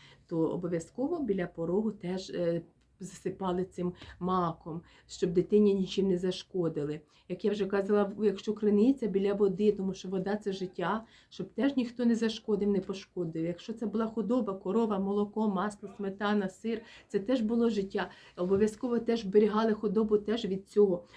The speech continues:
таким способом. Значить, ви запам'ятали? Хто не вірить, може перевірити.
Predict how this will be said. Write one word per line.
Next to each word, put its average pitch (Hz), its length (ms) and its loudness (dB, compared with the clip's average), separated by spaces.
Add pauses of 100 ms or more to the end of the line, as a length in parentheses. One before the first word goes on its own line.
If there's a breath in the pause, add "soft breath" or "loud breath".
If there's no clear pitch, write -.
(160 loud breath)
таким 202 340 2
способом. 202 680 -2 (220 soft breath)
Значить, - 220 -8
ви 220 80 4
запам'ятали? 226 880 2
Хто - 280 -2
не 277 160 8
вірить, 196 380 -2
може 185 280 -6
перевірити. 190 760 -2